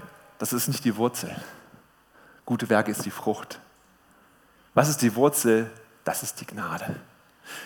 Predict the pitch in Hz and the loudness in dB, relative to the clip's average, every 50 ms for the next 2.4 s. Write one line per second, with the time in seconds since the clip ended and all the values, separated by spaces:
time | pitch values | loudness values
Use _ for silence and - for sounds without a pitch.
0 | - - 104 - - 113 113 107 120 127 123 120 104 104 - - - 104 90 90 | -8 -8 -6 -2 2 2 6 6 6 6 6 4 2 2 0 -2 -2 -2 -2 -2
1 | 98 104 110 117 - - - 101 98 - - - - - 156 - - - - 139 | -2 -4 -4 -2 -4 -4 -6 -6 -8 -8 -10 -8 -8 -2 0 0 4 8 8 10
2 | 143 156 156 156 147 135 - | 10 10 8 8 4 0 0